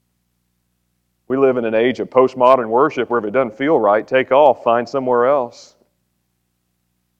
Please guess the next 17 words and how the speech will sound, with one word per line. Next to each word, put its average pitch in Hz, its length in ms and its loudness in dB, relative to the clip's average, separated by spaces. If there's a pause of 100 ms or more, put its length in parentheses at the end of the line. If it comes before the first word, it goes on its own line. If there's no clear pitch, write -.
(460)
Nowhere 120 360 4
does 104 200 -6
the 98 80 -16
Scripture 107 340 -10
tell 104 220 -2
us 98 100 -8
to 104 100 -10
live 98 200 -6
by 101 160 -4
feelings. 110 420 -8
It 104 140 -10
tells 107 240 -2
us 101 120 -14
to 98 80 -14
live 92 200 -12
by 92 120 -12
faith. 95 420 -16